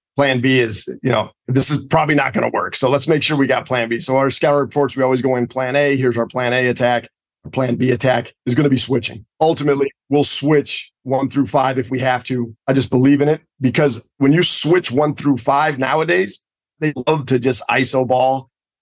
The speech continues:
and they see that five on a one or they see that sucker switch matchup and they like to kinda get sticky with it. We'll take our chances with our big guy, and especially repping it at practice, a lot of one-on-one situations, advantage, disadvantage situations,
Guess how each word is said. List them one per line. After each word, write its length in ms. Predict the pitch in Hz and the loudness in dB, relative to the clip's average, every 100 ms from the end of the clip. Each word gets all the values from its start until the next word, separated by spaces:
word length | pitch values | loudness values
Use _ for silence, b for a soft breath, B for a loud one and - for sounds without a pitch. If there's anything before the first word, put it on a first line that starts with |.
| - | -4
and 100 | 127 | 0
they 80 | 123 | 0
see 200 | - 147 | 0 2
that 180 | 135 - | 2 0
five 320 | - 131 135 | -4 -2 0
on 140 | 131 | -2
a 40 | 123 | -2
one 440 | 120 127 127 127 | 0 0 0 -2
or 100 | 117 | -4
they 140 | 123 | -4
see 180 | 123 139 | -4 0
that 220 | 135 123 | 2 0
sucker 340 | - - 117 123 | -2 -2 -2 -4
switch 400 | - 123 127 - | -4 0 0 0
matchup 420 | 123 127 113 127 | 0 0 -2 -2
and 100 | 120 | 0
they 100 | 120 | 2
like 160 | 135 135 | 0 -2
to 80 | |
kinda 320 | 117 131 123 - _ _ - | -4 -2 -4 -8 _ _ -4
get 140 | 151 | -2
sticky 400 | - - 156 151 | -2 0 0 2
with 240 | 151 156 151 | 4 4 2
it. 120 | 160 _ _ - | -2 _ _ -6
We'll 160 | 151 | -4
take 200 | 170 175 | 0 0
our 120 | 151 135 | 0 -2
chances 680 | - 151 147 131 117 - _ | 0 0 0 -4 -6 -8 _
with 160 | 120 139 | -2 2
our 120 | 131 | 0
big 240 | 110 143 | 2 0
guy, 160 | 131 123 | 2 2
and 80 | 123 | 0
especially 360 | 117 175 139 | -2 -2 0
repping 320 | 139 - 139 123 | 0 0 0 -2
it 80 | |
at 60 | 117 | -4
practice, 460 | - 131 127 120 117 | -2 -2 -2 -4 -4
a 40 | |
lot 200 | 123 123 | -2 -2
of 100 | 117 | -2
one-on-one 440 | 123 120 117 120 | -2 -2 0 -2
situations, 640 | 113 120 113 117 117 113 113 | -4 -8 -2 0 0 -2 -4
advantage, 380 | 113 120 110 | -2 -2 -2
disadvantage 480 | - 120 110 117 110 | -2 -2 0 -2 -2
situations, 680 | 120 110 113 117 113 110 110 | -6 -6 -2 -2 -2 -6 -10